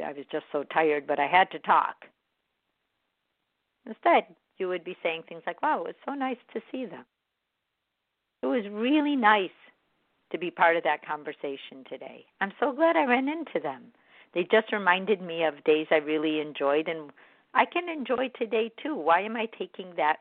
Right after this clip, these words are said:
away from myself?" Being your inner advocate and retraining your mind to spit out the stuff that gets in your way of you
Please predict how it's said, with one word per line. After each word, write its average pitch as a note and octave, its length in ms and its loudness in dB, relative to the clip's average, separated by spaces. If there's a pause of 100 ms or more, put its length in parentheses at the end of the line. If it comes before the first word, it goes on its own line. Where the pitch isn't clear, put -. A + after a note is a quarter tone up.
away D#3 300 -2
from D3 240 -10
myself?" C#3 580 -8 (1600)
Being G3 360 -6
your D#3 180 -4 (160)
inner F#3+ 340 -2 (200)
advocate D3 680 2 (1400)
and C#3+ 160 -10
retraining F3+ 1200 -2 (680)
your E3 260 6
mind D#3 500 0
to C#3 160 -14 (280)
spit - 360 0
out D3 300 4 (120)
the D3 120 -10 (120)
stuff D3+ 260 0 (640)
that D#3 220 0
gets E3+ 260 -2
in F3+ 120 -8
your D3+ 220 -8
way C#3 540 -2 (160)
of D#3 180 -4
you D3+ 320 -6